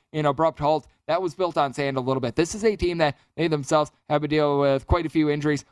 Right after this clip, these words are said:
when it comes to the defense in general, having Young out of the fold for the rest of the season.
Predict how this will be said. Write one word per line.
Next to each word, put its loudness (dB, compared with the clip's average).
when 2
it -8
comes -4
to 2
the 0
defense 0
in -2
general, 0
having 0
Young 0
out -2
of -8
the -20
fold -2
for 0
the -4
rest 0
of -4
the -4
season. 0